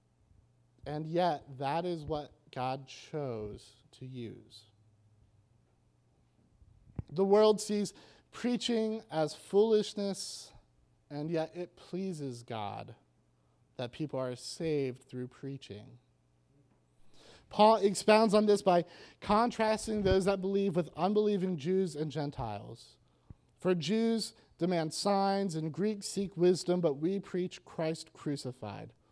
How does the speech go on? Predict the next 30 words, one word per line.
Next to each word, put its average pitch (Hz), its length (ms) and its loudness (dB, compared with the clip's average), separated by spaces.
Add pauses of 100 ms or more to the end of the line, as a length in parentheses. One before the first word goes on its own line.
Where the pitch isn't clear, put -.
(360)
a 147 80 -4
stumbling 214 580 2
block 160 260 2
to 147 80 -12
the 151 120 -4
Jews 147 300 -2
and 143 140 -6
folly 165 360 -2
to 165 100 -4
Gentiles. 123 760 -6 (540)
But 151 120 -4
to 170 80 -2
those 175 340 6
who 185 80 -2
are 170 120 2
called, 165 360 0
both 156 220 0
Jews 160 320 -2
and 160 120 -4
Greeks, 135 300 -6
Christ 151 400 -6
the 160 80 -8
power 139 280 -4
of 139 100 -8
God 127 180 -2
and 127 100 -6
the 123 60 -2
wisdom 143 460 -2
of 120 120 -6
God. 113 340 -4